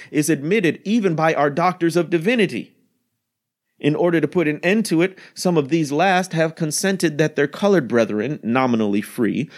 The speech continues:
should leave this country and establish themselves on the western coast of Africa. It is, however,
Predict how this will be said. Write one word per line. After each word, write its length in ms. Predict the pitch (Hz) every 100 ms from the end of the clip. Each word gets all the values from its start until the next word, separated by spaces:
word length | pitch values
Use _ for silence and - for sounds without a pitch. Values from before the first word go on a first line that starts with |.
| -
should 260 | - 175 147
leave 320 | 180 233 160
this 220 | 123 -
country 580 | - 90 - - 208 - _ _ _ _ _ _ _ -
and 140 | 165
establish 540 | 175 - 185 190 170
themselves 580 | - 123 - 98 104 113
on 180 | - 127
the 60 | 117
western 400 | 101 101 117 127
coast 280 | 95 107
of 80 | 151
Africa. 520 | 185 214 165 - - - _ _ _ _ _ _ _ _ -
It 160 | 165 175
is, 220 | 254 247
however, 600 | 156 131 113 - -